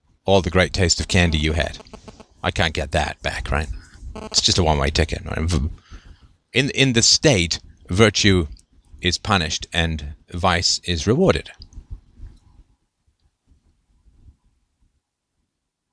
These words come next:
Which, of course, means that you get less virtue and more vice. Now,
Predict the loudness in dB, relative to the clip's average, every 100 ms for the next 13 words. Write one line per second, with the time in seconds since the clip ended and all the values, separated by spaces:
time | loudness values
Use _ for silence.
0 | _ _ _ -4 0 2 0 0 -2 2
1 | 2 2 0 0 -4 -6 -2 -2 -2 -4
2 | -4 -2 -6 -4 -8 -6 -2 0 0 -4
3 | -14 _ _ _ _ -20 _ _ _ _
4 | _ _ _ _ _ _ _ _ _ _
5 | _ _ _ _ _ -20 -20 -8 0 4
6 | 4 2